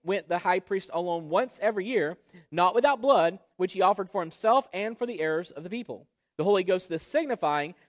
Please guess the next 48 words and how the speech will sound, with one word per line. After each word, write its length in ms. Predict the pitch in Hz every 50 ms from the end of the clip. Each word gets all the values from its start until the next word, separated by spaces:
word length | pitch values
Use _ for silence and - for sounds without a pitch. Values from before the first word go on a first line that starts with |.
| -
that 100 | - 180
the 100 | 170 175
way 180 | 170 185 208 220
into 180 | 208 185 - 185
the 100 | 165 170
holiest 420 | 180 202 233 269 285 277 269 -
of 80 | - -
all 260 | 202 202 190 185 180
was 200 | 160 160 156 180
not 180 | 185 196 -
yet 200 | 175 190 175 -
made 260 | 170 175 160 160 160 151
manifest, 640 | 180 254 320 330 320 262 - 196 175 180 - -
while 320 | 170 185 196 220 240 247 -
as 260 | 202 208 202 208 190
the 100 | 170 185
first 380 | - - - 190 208 208 - -
tabernacle 600 | - 196 190 190 190 190 185 190 196 190 190 - _ _ _ _ -
was 400 | 160 185 190 190 196 196 190 - -
yet 380 | 160 180 180 180 180 160 -
standing. 520 | - - - - 220 240 240 220 156 120 - _ _ _ _
So 120 | - -
again, 260 | 185 185 185 247 214 170
let 80 | 175
me 60 | 175
just 200 | 180 185 196 -
clarify 340 | - 240 233 226 220 - 226
what's 160 | 214 214 208
being 160 | - 208 202 196
stated 380 | - - 240 233 220 208 175
here. 200 | 151 131 101 - _ _ _ _ _ -
The 80 | 156
Holy 220 | 156 190 202 226 233
Ghost 280 | 226 220 214 - -
signifying 680 | - 254 262 254 247 - - 196 175 170 165 160 160 160 _ _ _ _ _ -
through 260 | 185 214 233 233 226
the 160 | 202 214 160
offerings 520 | 147 185 202 220 - - 233 226 220 190
in 160 | 220 214 208 208
the 60 | 202
tabernacle 580 | - - 233 226 226 220 226 220 220 220 233
and 80 | 220 214
the 60 | 208
temple 400 | - - 226 220 214 - 214 220
of 80 | 214 190
the 100 | 170 175
Old 240 | 175 214 214 208 -
Testament, 520 | 226 196 202 - - 208 196 190 180